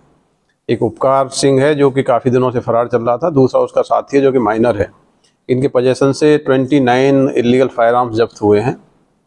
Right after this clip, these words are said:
और इनको पुलिस रिमांड लेके बाकी इनकी investigation की जा रही है। लगातार खरगोन पुलिस दो हज़ार तेईस में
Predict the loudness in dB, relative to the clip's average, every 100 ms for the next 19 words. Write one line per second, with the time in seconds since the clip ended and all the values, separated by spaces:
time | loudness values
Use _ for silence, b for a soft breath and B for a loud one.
0 | _ _ _ _ _ _ -6 -2 -2 0
1 | 0 2 2 0 -2 0 0 0 -2 -2
2 | 0 0 0 0 0 0 -2 0 -2 -2
3 | -2 0 0 0 0 0 -4 -8 -18 _
4 | _ _ _ _ _ -2 0 0 0 0
5 | 0 2 2 2 2 -2 0 -2 -2 -2
6 | -2 -4 0 2 2 2 2 2 2 2
7 | 2 0 0 -2